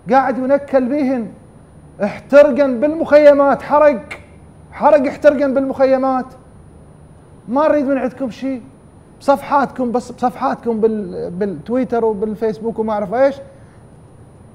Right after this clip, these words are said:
اذكروهم بالخير، هاي هي، لا أكثر ولا أقل. تقدرون، والله حتى هاي ما تقدرون عليها، لأن قراركم مو بي-، مو بيدكم،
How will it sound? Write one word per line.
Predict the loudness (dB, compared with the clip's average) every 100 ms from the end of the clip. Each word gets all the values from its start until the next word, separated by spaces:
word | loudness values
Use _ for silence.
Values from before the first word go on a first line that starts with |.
| -4 -2
اذكروهم | 0 -2 0 2 2 0 -2
بالخير، | -6 -6 -8 -6
هاي | -6 -6
هي، | -6 -6
لا | -8
أكثر | -8 -10
ولا | -10 -10 -14
أقل. | -16 -20 -20 -20 -8
تقدرون، | -6 -4 -2 0 2 2 2 -2 -10 -20 -20 -20 -20 -20 -4
والله | -2 0 -2 -2
حتى | -6 -8 -6
هاي | -6 -6
ما | -8
تقدرون | -8 -8 -8 -8
عليها، | -10 -12 -14 -16 -20 -20 -20 -12 -4
لأن | -4
قراركم | -2 2 2 2 -2
مو | -2 -2 0
بي-، | -2
مو | 0 0
بيدكم، | 0 -2 -4 -8